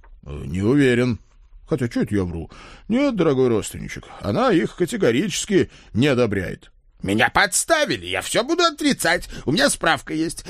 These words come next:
Speaker 2: Они меня сами соблазнили, и это между нами и та, и другая не девственницы, только тссс».
Speaker 1: «Это ты тоже не девственник».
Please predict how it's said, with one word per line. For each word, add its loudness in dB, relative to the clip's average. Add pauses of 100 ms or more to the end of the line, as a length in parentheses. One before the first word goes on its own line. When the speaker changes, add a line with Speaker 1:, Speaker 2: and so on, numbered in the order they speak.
(100)
Speaker 2:
Они 2
меня 2
сами 0
соблазнили, 0
и 0
это 0
между -4
нами -4
и -8
та, 0
и 2
другая -2
не 2
девственницы, -4
только -4
тссс». -4 (680)
Speaker 1:
«Это -2 (100)
ты 0
тоже 0
не 0
девственник». -2